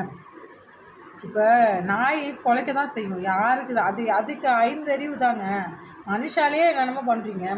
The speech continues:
மனுஷ-, அது வந்து புதுசா ஆள் வந்தா குலைக்க தான் செய்யும், ராத்திரில போனா குலைக்க தான் செய்யும்.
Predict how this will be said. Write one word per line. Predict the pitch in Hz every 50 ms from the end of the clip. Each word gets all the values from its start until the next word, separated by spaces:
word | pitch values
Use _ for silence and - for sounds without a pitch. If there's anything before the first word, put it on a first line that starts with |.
| 208 196
மனுஷ-, | 202 226 240 233 - - - - - - - - - -
அது | 208 220 240 254
வந்து | 269 269 294 330 330 311 302 285 269 254 247 247 -
புதுசா | 269 285 339 330 359
ஆள் | 311 285 285 294 285
வந்தா | 269 262 262 262
குலைக்க | 262 240 233 233 240 247 233
தான் | 240 262 247
செய்யும், | - 214 208 202 196 208 220 220 - - - - - - - - - - - - - - - - - - - - 233
ராத்திரில | 262 277 311 - - 339 311 311 294 269 262
போனா | 247 254 262 269
குலைக்க | 269 240 240 240 233 233
தான் | 226 247 247
செய்யும். | - 214 208 190 190 196 208 214 190